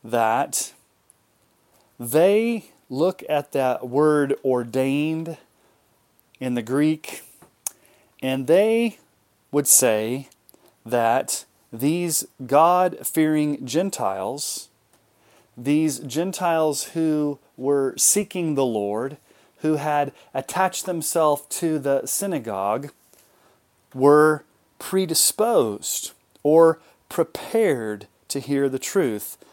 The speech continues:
brought to them on that day. Now, the audience that Paul is addressing,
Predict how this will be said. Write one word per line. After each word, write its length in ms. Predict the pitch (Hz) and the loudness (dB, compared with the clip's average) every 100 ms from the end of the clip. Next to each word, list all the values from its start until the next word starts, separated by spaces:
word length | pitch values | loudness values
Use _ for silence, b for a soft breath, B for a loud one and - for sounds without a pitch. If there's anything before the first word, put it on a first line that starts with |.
| b | b
brought 380 | 127 139 143 135 | 0 4 4 0
to 100 | 123 | -6
them 340 | 120 120 120 - _ _ | -6 -4 -6 -10 _ _
on 420 | 120 120 117 123 - _ 113 | -2 0 -2 -6 -12 _ -8
that 460 | 113 107 110 - b b b - | -4 -4 -6 -12 b b b -2
day. 400 | 156 175 113 - _ _ _ _ _ _ _ _ _ - 170 | 0 2 -2 -12 _ _ _ _ _ _ _ _ _ -8 -2
Now, 200 | 123 B B B - | -2 B B B -4
the 140 | 139 | 4
audience 480 | 147 170 214 185 - | 8 8 6 2 -2
that 160 | 151 - | -4 -2
Paul 380 | - 156 165 | 4 6 6
is 320 | 147 143 143 - | 4 4 4 0
addressing, 680 | 135 160 185 135 127 139 | 0 0 2 0 -2 -4